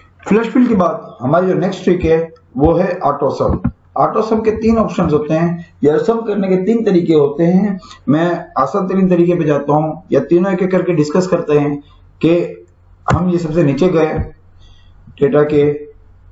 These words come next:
और नीचे जाके यहाँ पे हमें सम करना है टोटल वैल्यूज का। बहुत से लोग सम करने के लिए यूं करते हैं कि इसके लिए फार्मूला इस्तेमाल करते हैं, sum,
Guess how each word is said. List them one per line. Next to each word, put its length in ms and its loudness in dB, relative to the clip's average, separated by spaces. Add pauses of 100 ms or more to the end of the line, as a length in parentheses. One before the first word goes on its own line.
(2250)
और 440 0
नीचे 220 2
जाके 380 0 (440)
यहाँ 200 2
पे 120 -4
हमें 180 2
सम 260 0
करना 300 0
है 120 -2
टोटल 240 0
वैल्यूज 340 0
का। 280 -8 (420)
बहुत 240 2
से 100 4
लोग 260 -4
सम 200 0
करने 240 -2
के 100 -2
लिए 120 2
यूं 140 0
करते 340 0
हैं 160 2
कि 80 2
इसके 200 2
लिए 100 4
फार्मूला 400 0
इस्तेमाल 280 -2
करते 300 -4
हैं, 120 2
sum, 520 -2